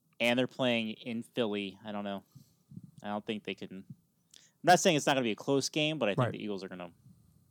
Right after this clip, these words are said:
Speaker 1: come out ahead.
Speaker 2: I'm gonna take the Vikings. I think the Viking-, I think as good as the Eagles are defensively, I think the Vikings have too many options.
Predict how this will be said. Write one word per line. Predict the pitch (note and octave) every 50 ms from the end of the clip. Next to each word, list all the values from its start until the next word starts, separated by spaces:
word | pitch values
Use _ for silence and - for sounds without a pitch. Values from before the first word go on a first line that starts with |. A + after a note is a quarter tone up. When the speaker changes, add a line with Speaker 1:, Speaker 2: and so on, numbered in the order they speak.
| _ _ _ _ _ _ _ _ _ _ _ _ _ _ _ _ _ _ -
Speaker 1:
come | - - G#2+
out | F#2+ F#2 -
ahead. | F2+ F2+ F#2 F2+ - - _ _ _ -
Speaker 2:
I'm | - C#3+ F3
gonna | A3 A3
take | - A3+ G3+
the | - F#3+
Vikings. | D#3 D#3 C3+ C3 - C3+ C3 C3+ - - -
I | C#3
think | A#2 C3+ C3
the | - C3
Viking-, | A2+ C#3+ C3+ C3+ C3+ - D3 C#3+ -
I | C#3+ C#3
think | C3+ D#3+ D3+
as | C#3+ C3 C3
good | D#3 D#3 D#3+ D#3 D#3
as | D#3 C#3
the | - D#3 D#3
Eagles | C#3 C3+ C#3+ C#3 B2+
are | C3 B2 B2
defensively, | B2 A#2+ A2 - A#2+ B2 A#2+ B2+ A#2+ B2+ C3+ C3+
I | B2+ A#2
think | B2 A#2 A2
the | - A2+
Vikings | A2+ A#2 A#2 A2+ - A#2 A#2+ -
have | - A2 G#2+ - - -
too | - - - - F#3 F#3+ G3 F#3+
many | F3 E3 D#3 D3 C3+
options. | B2+ A#2+ A#2+ - - - G#2 G2 F2+ - - -